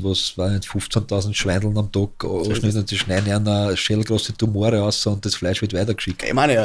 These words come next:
Speaker 1: Weißt
Speaker 2: so
Speaker 1: du, was
Speaker 2: halt,
Speaker 1: ich
Speaker 2: ne?
Speaker 1: mein? Und du kannst ja, du kannst ja, wenn du jetzt davon ausgehst, äh, d-, das weiß man ja auch, wenn das Tier, bevor du es umbringst, massiven Stress hast, dass er das auf die Qualität des Fleisches ausübt. Das heißt, das ganze Leben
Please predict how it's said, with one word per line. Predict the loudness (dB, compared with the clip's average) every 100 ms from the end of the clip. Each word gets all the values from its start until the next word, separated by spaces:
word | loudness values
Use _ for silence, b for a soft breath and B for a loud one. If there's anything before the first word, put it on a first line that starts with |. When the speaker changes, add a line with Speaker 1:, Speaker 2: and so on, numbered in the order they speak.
| 2
Speaker 1:
Weißt | 0 2
Speaker 2:
so |
Speaker 1:
du, | 2
was | 4
Speaker 2:
halt, |
Speaker 1:
ich | 2
Speaker 2:
ne? | 0
Speaker 1:
mein? | -2 B B 0
Und | 2
du | 2
kannst | 4 2 2 0 2
ja, | 4 2 B B
du | -4
kannst | 2 2 2
ja, |
wenn | 2 2
du |
jetzt | 0 2
davon | 2 2
ausgehst, | 2 2 2 0 -2 -2 B B B
äh, | 0 0 -2 B -18 -18 -12
d-, | -6
das | 0 2 4
weiß | 4 4
man | 4 4
ja | 6 6 4
auch, | 2
wenn | 0
das | 2 0 -2
Tier, | -2 0 2 2
bevor | 2 2 4
du |
es | 4
umbringst, | 2 2 0 0 0
massiven | 0 0 0 -2
Stress | 2 2 2 2
hast, | 0 0
dass | 0
er | 0
das | 2
auf | 0
die | 0 0
Qualität | 2 2 2 0 2
des | 0 0
Fleisches | 2 2 2 0
ausübt. | 0 0 0 -2 -2
Das | -2 0
heißt, | 2
das | 0 0
ganze | 0 2 2
Leben | 4 2 2 -8